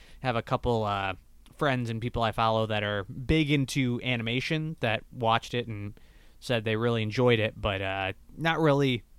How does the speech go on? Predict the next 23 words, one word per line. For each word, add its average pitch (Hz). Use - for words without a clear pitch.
not 165
really 156
up 135
my 131
alley 196
necessarily. 202
Um, 107
especially 120
just -
Beauty 120
and 107
the 101
Beast, 110
like, 101
not 127
really, 120
you 143
know, 107
not 165
really, 147
uh, 135
you 131
know, 120